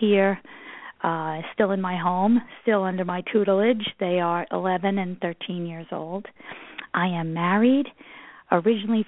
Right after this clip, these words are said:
from the Bronx, New York, and now we reside in Charlotte, North Carolina.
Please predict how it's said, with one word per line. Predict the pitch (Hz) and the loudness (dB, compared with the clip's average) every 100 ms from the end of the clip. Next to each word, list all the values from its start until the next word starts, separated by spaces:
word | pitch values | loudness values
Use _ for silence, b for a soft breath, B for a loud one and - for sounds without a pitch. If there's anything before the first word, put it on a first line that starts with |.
| - | 2
from | 214 202 202 202 196 B - | 4 6 4 2 0 B -6
the | 185 | -4
Bronx, | - 196 247 247 | 2 4 4 2
New | - | -2
York, | 196 185 180 247 - - - _ B B B B - | -2 -2 -2 -2 -4 -12 -16 _ B B B B -6
and | 202 196 196 196 196 190 233 | -4 -2 -2 -2 -4 -6 -6
now | 196 202 202 214 208 214 - 202 | -2 0 2 2 2 0 -4 0
we | 220 | 2
reside | 214 202 196 196 202 196 | 4 2 0 0 0 0
in | 185 185 185 - - - | 0 -2 -6 -8 -6 2
Charlotte, | 202 196 202 | 4 4 0
North | 180 185 | -2 -6
Carolina. | - 180 175 151 143 160 | -6 -6 -6 -8 -12 -14